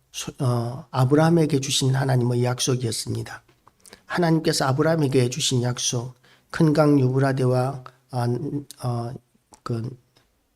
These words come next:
애굽의 하수까지, 그러니까 유브라데 강에서부터 하수까지, 그리고 대해와,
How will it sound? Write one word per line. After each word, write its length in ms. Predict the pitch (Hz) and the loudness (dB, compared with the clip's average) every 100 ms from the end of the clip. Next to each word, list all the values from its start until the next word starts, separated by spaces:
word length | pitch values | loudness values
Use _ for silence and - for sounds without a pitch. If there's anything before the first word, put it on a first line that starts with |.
| - | -2
애굽의 440 | 131 143 143 147 143 | 2 4 6 6 6
하수까지, 760 | 139 165 - 165 - 110 - - _ _ _ - | 0 0 0 -2 -6 -6 -8 -12 _ _ _ -6
그러니까 420 | 139 139 143 143 | 2 4 4 4
유브라데 440 | 131 135 160 147 | 2 4 4 4
강에서부터 840 | 139 131 131 131 131 - 131 139 - _ _ _ - | 2 2 2 0 -4 -4 -2 -2 -4 _ _ _ -8
하수까지, 720 | - 151 151 - 151 123 131 | -4 -2 -4 -6 -8 -8 -4
그리고 400 | 123 127 131 127 | -2 0 -2 -2
대해와, 1000 | 127 139 143 143 135 - 131 127 147 | 2 4 4 4 2 0 -2 -2 -4